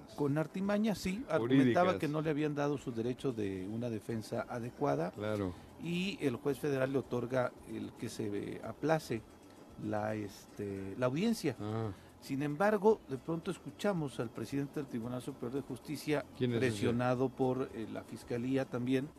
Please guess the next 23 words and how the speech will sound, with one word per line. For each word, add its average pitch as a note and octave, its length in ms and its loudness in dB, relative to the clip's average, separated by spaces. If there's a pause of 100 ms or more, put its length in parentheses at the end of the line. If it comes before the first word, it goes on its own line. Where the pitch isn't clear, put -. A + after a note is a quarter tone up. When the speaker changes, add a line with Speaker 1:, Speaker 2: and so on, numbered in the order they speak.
(460)
Speaker 1:
diciendo D#3 460 0
que F#3 240 0
sí - 140 -6
tenía D#3 320 -2
la E3 100 -4
suspensión, C#3+ 680 -4 (640)
pero C#3+ 400 0 (120)
debería A#2+ 340 0
de D#3+ 60 2
haberse C#3 300 -4
presentado C3 640 -6
a A#2+ 40 -2
la A2+ 80 -4
audiencia, A2+ 520 -6 (880)
este, A2+ 460 -8
Speaker 2:
Con A2 160 0
Speaker 1:
a A2+ 60 4
Speaker 2:
el A2+ 60 4
Speaker 1:
pesar B2+ 180 4 (100)
Speaker 2:
papel. D#3+ 100 10
Speaker 1:
de D3+ 100 4
que, A#2 280 -2 (100)
sí, G#3 160 -2